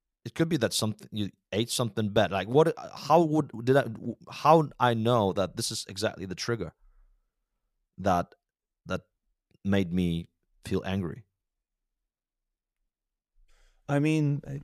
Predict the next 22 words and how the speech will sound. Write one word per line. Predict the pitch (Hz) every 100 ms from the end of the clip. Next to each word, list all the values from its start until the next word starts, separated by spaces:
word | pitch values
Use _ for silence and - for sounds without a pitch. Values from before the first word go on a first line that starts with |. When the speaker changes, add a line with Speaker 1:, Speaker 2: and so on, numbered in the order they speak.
| - -
Speaker 2:
of, | - -
of | 139 -
course, | - 165 147 -
apart | 113 135 127
from | 127 120
the |
situations | 110 123 - 117 117 110 120 98
when | 107 104
you | 104
just | 107 98 -
feel | 107 98
bad | 101 104 104 98
or | 98
this | 92 98 -
is, | 92 -
you | 101
know, | 98 104 104 - _ _ _
Speaker 1:
Mm. | 92
Speaker 2:
you're | 104 104
sick | 92 - 110 - -
or | 113 101
whatever, | 107 104 107 95 101